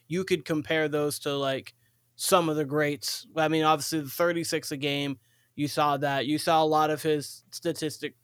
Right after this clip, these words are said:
statistical categories dropping sixty in games and things like that. But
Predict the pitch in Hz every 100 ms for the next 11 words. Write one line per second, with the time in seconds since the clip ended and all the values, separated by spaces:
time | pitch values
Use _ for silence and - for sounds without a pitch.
0 | _ - 151 - 185 196 185 165 165 160
1 | 151 143 143 139 131 - - - 151 151
2 | 151 143 - 170 - 160 156 147 147 143
3 | 139 135 _ _ _ _ - 156 165 156
4 | 139 135 - 120 - _ _ _ _ _
5 | - 156 147